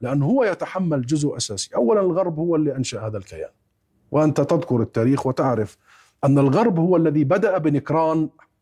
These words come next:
الشعب الفلسطيني. وعد بلفور، وين أنا بخدم سفير الآن، بريطانيا هي من بدأت.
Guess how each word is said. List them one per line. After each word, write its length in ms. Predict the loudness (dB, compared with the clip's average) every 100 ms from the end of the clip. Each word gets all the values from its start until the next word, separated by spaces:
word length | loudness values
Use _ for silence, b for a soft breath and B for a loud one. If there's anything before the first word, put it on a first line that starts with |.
| _
الشعب 300 | -4 0 0
الفلسطيني. 500 | 0 -2 -6 -4 -6 0
وعد 280 | 2 2 2
بلفور، 400 | 0 2 0 2
وين 180 | 0
أنا 140 | 0 0
بخدم 380 | -2 -2 -2 -2
سفير 400 | -4 -2 -2 0
الآن، 340 | -2 -2 -2 B B B -2
بريطانيا 520 | 2 4 4 4 4
هي 180 | 4 2
من 180 | 2 0
بدأت. 420 | 0 -2 -6